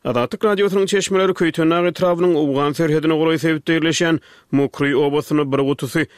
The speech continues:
ýetmiş manat bolan çilimiň bahasynyň geçen hepdeniň ortalaryna bir ýüz beş manada çykanyny aýdýarlar.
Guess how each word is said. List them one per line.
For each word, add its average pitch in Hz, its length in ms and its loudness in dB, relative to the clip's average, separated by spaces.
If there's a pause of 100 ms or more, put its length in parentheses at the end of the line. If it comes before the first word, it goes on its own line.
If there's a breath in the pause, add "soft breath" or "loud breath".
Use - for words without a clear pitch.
(140 soft breath)
ýetmiş 135 440 0
manat 139 240 0
bolan 147 220 0
çilimiň 127 440 0
bahasynyň 123 460 -2
geçen 123 280 -2
hepdeniň 135 400 0
ortalaryna 117 600 0 (320 soft breath)
bir 131 160 0
ýüz 117 320 -2
beş 127 300 -2
manada 135 260 0
çykanyny 123 420 -2
aýdýarlar. 127 480 -2